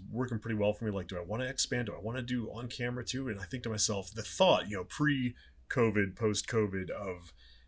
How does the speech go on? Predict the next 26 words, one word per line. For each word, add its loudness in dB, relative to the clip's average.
having 0
to 2
dress 6
up, -2
drive 4
all 8
over 4
town, -4
sit 4
in -6
a -4
room 0
with, -4
you -2
know, -4
thirty 0
other 4
schlubby 2
dudes 2
that -4
kinda 0
look 0
like 0
variants 2
of -6
myself, 0